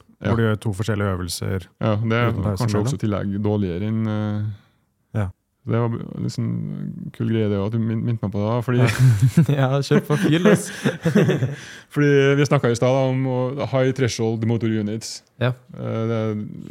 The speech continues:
Speaker 1: på en måte nervesystemet sin måte å kalle inn viktige fibre på, store fibre. Hvis du er sliten på en eller annen måte, så klarer du ikke å kalle inn, eh, de fibre du vil trene. Så hvis jeg nå, hvis du tar en joggetur da, og så får du trene vekta,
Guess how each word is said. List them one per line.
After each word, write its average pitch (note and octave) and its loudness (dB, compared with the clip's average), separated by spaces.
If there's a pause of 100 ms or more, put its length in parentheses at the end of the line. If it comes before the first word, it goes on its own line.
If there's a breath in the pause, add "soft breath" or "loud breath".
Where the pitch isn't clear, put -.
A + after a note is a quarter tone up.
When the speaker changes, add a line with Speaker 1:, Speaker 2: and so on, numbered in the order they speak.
(140)
Speaker 1:
på - -10
en A#2+ 0
måte A2+ -4
nervesystemet G#2 -2
sin A2 0
måte G#2+ -2
å G2 -6
kalle G#2 0
inn G2 -2 (180)
viktige G#2+ -4
fibre F#2 -2
på, G#2 -6
store G2+ -4
fibre. G2+ -6 (320)
Hvis A#2 0
du C3+ 4
er A2 0
sliten C3+ 2 (240)
på B2+ -4
en B2+ -2
eller B2+ 0
annen A#2 0
måte, A#2+ -4
så - -12
klarer A2+ 0
du F2+ -6
ikke G#2 -12
å - -20
kalle A2 -2
inn, A#2 -6
eh, A#2 -6
de A#2 -6 (160)
fibre G2 -6
du F#2 -10
vil F#2+ -8
trene. G#2 -10
Så A#2 -8
hvis G#2+ -6
jeg G#2+ -2
nå, A2 -2 (520)
hvis A2 -10
du A#2 -4
tar A2 -2
en A2+ 0
joggetur A2+ -2
da, A2+ -8 (460)
og A#2 -8
så A#2 -4
får A2+ 0
du G2+ -6
trene A2 -2
vekta, A#2 -4